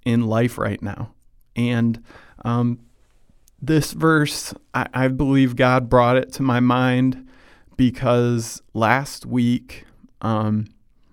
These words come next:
I know when you're listening to this is different and you don't know what, when I'm recording this, but anyway, maybe five or six days ago, um, I was just really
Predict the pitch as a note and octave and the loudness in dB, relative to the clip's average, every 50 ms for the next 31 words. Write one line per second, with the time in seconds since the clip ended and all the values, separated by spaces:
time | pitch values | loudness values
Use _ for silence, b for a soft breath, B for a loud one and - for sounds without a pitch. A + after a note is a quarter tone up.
0 | _ _ _ _ _ _ - - G#2 G#2+ G#2+ G#2+ G#2 G#2 G#2 - - A2+ A2+ A2+ | _ _ _ _ _ _ -10 -6 -4 -2 0 0 -2 -2 -2 0 0 2 4 4
1 | A2 A2 A2 G#2+ G#2+ A2+ A#2+ A2+ - - A2 A2+ A2 A2 A2 A2+ G#2+ G#2+ A2 G#2 | 4 4 2 2 2 2 0 0 0 0 0 0 0 0 0 -2 -2 -4 -4 -6
2 | G2+ - - G#2+ G#2 - - G#2+ - - A2+ A2+ A2 - - A2 G#2+ A2 A2+ A2 | -6 -8 -12 -12 -8 -6 -6 -6 -6 -4 -4 -4 -4 -4 -4 -4 -2 -2 0 0
3 | A2 A2 - - G#2+ G#2+ A2 G#2+ G#2+ A2 A2 A2 - - - - - - - A2 | -2 -2 -2 -4 -4 -2 -2 -2 0 0 -2 -2 -4 -10 -20 -20 -20 -10 -6 -4
4 | A2+ A2+ A2+ A2 A2 A2 G#2+ G#2 - - G2+ G#2+ A2 A2 G#2+ G#2+ G#2+ G#2+ A2 - | -2 0 0 0 -2 -2 -4 -4 -4 -2 -2 0 0 0 0 0 -2 -2 -4 -4
5 | - - A2+ A2 - - B B B B B B B B B - B2+ C3+ B2+ A#2 | 0 2 2 2 2 0 B B B B B B B B B 2 2 2 2 2
6 | G#2+ G#2 G#2 G#2+ A2 b b b b b b - - - - - A#2+ C3 C3+ C3+ | 0 -2 -2 -4 -6 b b b b b b -20 -20 -20 -6 -2 2 2 4 4
7 | B2+ A#2+ - - C3 C3+ C#3 C3+ C3+ A#2+ - - A#2 A2+ - - - G#2 G#2 G#2+ | 2 2 2 2 2 2 2 0 -2 -4 -4 -6 -6 -6 -8 -8 -4 -2 -2 -2
8 | G2 G2+ G2 G#2 G#2 G2+ G#2 G#2 G#2+ - b b b b b b b b b _ | -2 -4 -4 -4 -4 -4 -4 -4 -6 -10 b b b b b b b b b _
9 | - G#2+ A2 G#2+ G#2+ G#2+ G#2+ G#2+ A#2 - - _ - A2+ B2 A#2+ B2 A#2+ A2 A2+ | -8 -6 -4 -2 -2 -2 -2 -4 -6 -8 -14 _ -6 -4 -2 -2 -2 -2 -2 -2
10 | A#2 A#2+ A#2 - - - A2+ B2 C3+ C3+ B2+ B2 B2 A#2+ A2+ A2+ A2+ A2+ A#2 B2 | -4 -4 -4 -4 -6 -2 0 2 2 2 2 2 2 0 0 0 -2 -4 -6 -8